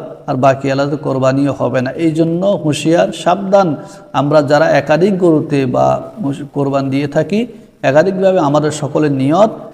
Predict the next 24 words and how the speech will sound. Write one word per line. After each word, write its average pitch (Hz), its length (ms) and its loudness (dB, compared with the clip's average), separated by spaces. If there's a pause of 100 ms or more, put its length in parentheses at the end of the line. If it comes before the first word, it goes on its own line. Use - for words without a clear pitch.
(180)
একমাত্র 143 420 -2
আল্লাহ 139 400 2
এবং 139 220 -2
তার 131 120 -2
রসুলের 147 320 -2
সন্তুষ্টি 147 580 -2
অর্জনের 131 420 0
জন্য 131 180 0
থাকবে, 127 460 -2 (640)
আল্লাহর 156 340 6
সন্তুষ্টি 151 520 -2
অর্জনের 131 380 0
জন্য, 131 560 -4 (320)
জন্য 139 300 2
থাকবে 127 400 -2
আমার 123 280 0 (120)
এই 127 120 -4
কোরবান। 120 460 -2 (360)
তাহলে 156 240 -2 (200)
গোস্ত 156 340 0
তো 170 100 2
আমরা 165 220 4
এমনিও 160 260 0
খাবো, 120 380 -2